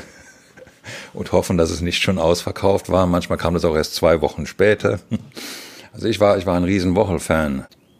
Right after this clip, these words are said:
Und das war, ich sagte, ich gehe nach New York und ich gehe nicht zurück, bevor ich nicht Andy fotografiert habe.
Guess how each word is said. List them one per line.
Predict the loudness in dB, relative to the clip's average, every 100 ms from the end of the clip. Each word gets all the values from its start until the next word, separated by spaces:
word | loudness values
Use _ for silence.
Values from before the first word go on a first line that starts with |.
| _
Und | -6 -2 -2
das | -2 0
war, | 2 2 0
ich | -4
sagte, | -8 -8
ich | -4
gehe | 0
nach | 2 2
New | 0
York | 2 2 0
und | -6 -6
ich | -8 -10 _ -4
gehe | 2 2
nicht | 2 -2
zurück, | -2 -2 -2
bevor | -6 0 0 0
ich | -2
nicht | -6 -8 -16 -18 -16 -14 -16 -6
Andy | 0 0 2 -2
fotografiert | -2 -2 0 0 0 -2 0
habe. | 0 0 -4